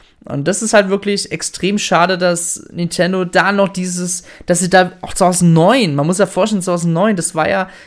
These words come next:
gut, man muss auch sagen, das war so die Wii-Ära, da waren sowieso auf dem Höhenflug, bis sie dann mit der <laughs> Wii U auf die Schnauze geflogen sind. Aber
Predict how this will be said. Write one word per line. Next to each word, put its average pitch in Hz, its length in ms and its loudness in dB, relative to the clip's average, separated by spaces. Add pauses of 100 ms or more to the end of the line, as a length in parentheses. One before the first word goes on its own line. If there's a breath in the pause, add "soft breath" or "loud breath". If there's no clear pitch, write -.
gut, 196 260 -2
man 160 80 0
muss 208 160 2
auch 202 80 4
sagen, 175 260 0
das 165 160 -2
war 160 140 2
so 170 140 0
die 156 180 0
Wii-Ära, 165 560 0
da 156 160 0
waren 160 160 0
sowieso 151 360 -2
auf 180 100 -2
dem 170 100 0
Höhenflug, 180 640 0
bis 156 160 -4
sie 160 80 -10
dann 156 180 0
mit 151 140 -2
der 160 160 4
<laughs> - 0 -
Wii 185 160 6
U 226 140 6
auf 180 160 4
die 147 100 -6
Schnauze 151 380 -2
geflogen 156 420 -2
sind. 151 280 -2 (600 loud breath)
Aber 147 380 0